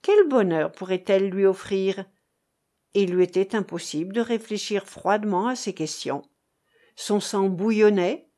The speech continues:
il ne savait qu'une chose, aller après elle, avec elle, en avant, toujours, et advienne que pourra. Cependant, malgré la docilité de Litvinov et la tendresse exaltée d'Irène,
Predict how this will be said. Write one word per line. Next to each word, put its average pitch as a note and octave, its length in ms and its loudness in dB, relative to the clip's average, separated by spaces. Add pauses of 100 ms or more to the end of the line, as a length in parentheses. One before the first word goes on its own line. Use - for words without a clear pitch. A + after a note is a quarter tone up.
(140)
il F#3+ 160 -2
ne G#3 80 2
savait A3+ 340 -4
qu'une F4 260 0
chose, C#3+ 520 -4 (600)
aller G#3+ 460 2
après A#3 480 -2
elle, F3+ 400 -2 (380)
avec B3 440 -2
elle, E3+ 420 -2 (320)
en A#3+ 200 4
avant, A#3 480 2 (400)
toujours, G3 580 2 (260)
et C#4 180 4
advienne A3+ 400 0
que G#3+ 100 -4
pourra. D#3 480 -6 (1160)
Cependant, D#3 600 -6 (280)
malgré B3+ 440 -2
la G3 160 2
docilité A3+ 720 -2
de E3+ 140 0
Litvinov F3+ 840 -2 (380)
et F3 100 0
la F3 160 0
tendresse G3 580 -2
exaltée F3+ 560 -2
d'Irène, F#3 680 -4